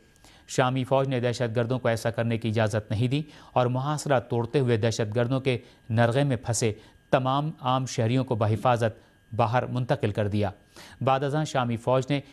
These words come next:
علاقے کو پوری طرح سے اپنے محاصرے میں لے لیا اور دہشت گردوں کی سپلائی لائن کاٹ دی۔ کہا جا رہا ہے کہ شامی فوج ادرا العمالیہ میں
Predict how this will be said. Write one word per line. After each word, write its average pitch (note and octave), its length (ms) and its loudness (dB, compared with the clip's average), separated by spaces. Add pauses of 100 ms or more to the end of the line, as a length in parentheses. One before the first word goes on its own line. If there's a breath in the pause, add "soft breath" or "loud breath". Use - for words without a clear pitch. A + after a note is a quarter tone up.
(140 loud breath)
علاقے B2 340 2
کو C3 100 -4
پوری B2+ 280 -2
طرح A#2+ 200 0
سے A#2+ 180 -2
اپنے A#2 240 -2
محاصرے A2+ 420 2
میں C#3 140 2
لے C#3+ 100 6
لیا D3 200 4 (340 loud breath)
اور C3 160 4
دہشت A#2+ 400 -2
گردوں B2 240 0
کی A2+ 100 -2
سپلائی A#2 400 0
لائن G#2+ 220 0 (140)
کاٹ G#2+ 320 0
دی۔ F#2+ 120 -6 (480 loud breath)
کہا C3 200 2
جا B2+ 160 2
رہا C3 120 0
ہے D#3 100 0
کہ C#3 120 0
شامی A#2 300 0
فوج C3 340 2
ادرا A#2+ 360 2
العمالیہ A#2 500 2
میں B2+ 160 2